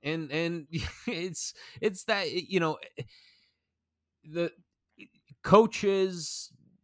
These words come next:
teams, players, you know,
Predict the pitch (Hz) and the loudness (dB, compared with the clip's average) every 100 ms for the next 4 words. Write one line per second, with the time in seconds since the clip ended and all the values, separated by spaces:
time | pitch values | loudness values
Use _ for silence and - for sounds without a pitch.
0 | _ _ _ _ - 101 - 190 190 180 | _ _ _ _ -20 -12 -4 0 2 2
1 | 165 - - 180 185 185 180 175 175 160 | 0 -2 -2 0 2 2 2 0 -2 -6
2 | 135 - 139 147 143 135 131 131 | -8 -10 -6 0 4 4 2 0